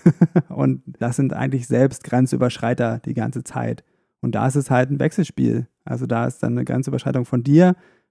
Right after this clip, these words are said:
wenn die, ähm, wenn das so oft unhöflich passiert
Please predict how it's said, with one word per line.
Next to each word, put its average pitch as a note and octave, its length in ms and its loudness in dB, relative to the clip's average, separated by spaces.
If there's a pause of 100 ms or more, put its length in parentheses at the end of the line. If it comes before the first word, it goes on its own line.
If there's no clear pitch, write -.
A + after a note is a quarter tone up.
(120)
wenn C3 580 0
die, B2 640 -2
ähm, A#2+ 540 -6 (120)
wenn B2 120 -4
das A#2+ 160 -4
so A2+ 180 0
oft D3 240 0 (340)
unhöflich D3 640 4
passiert E3+ 580 2